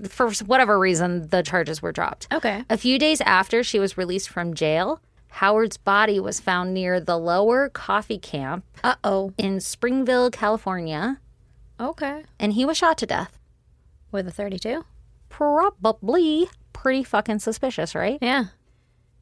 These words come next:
Speaker 1: But nothing ever happened to Berkey. Just her husband died conveniently after all of this shit.
Speaker 2: While she was not in jail.
Speaker 1: While she was not in jail. While she had just gotten out of jail.
Speaker 2: For spousal abuse.
Speaker 1: With a gun.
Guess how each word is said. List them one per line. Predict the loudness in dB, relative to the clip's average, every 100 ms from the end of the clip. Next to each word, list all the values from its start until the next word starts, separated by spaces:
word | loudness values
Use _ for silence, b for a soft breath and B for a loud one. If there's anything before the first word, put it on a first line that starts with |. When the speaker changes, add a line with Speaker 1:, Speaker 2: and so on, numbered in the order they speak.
| _ _ _ 2
Speaker 1:
But | 2 2
nothing | -6 0 2 2 2
ever | 2
happened | 2 2
to | 0
Berkey. | 0 -2 -8 -18 _ _ _ _ -10
Just | -4 -4 0
her | 2 4 2
husband | 0 0 0 2
died | 2 2 0 _ _
conveniently | -6 0 2 2 0 0 -2 -2
after | -2 -2 -2 0
all | 0 -2
of | -4
this | -6
shit. | -6 -10 -10 -12
Speaker 2:
While | -8 0 2 2
she | 0
was | -2 0
not | 0 2 2 0
in | -4
jail. | -4 -6 -6 -8
Speaker 1:
While | 0 4 4
she | 2
was | 0
not | 0 0
in | 0
jail. | -4 -2
While | 0 0
she | 0 -4
had | 0 0
just | 0 -2 -2 -6
gotten | -2 -2 -2 -4
out | -2 -2
of | -4 -6
jail. | -4 -4 -4
Speaker 2:
For | -2 0 0
spousal | 0 -2 -2 -4
abuse. | -6 -8 -8 -8 0
Speaker 1:
With | 2 4 4
a | 2
gun. | 2 0 0 -4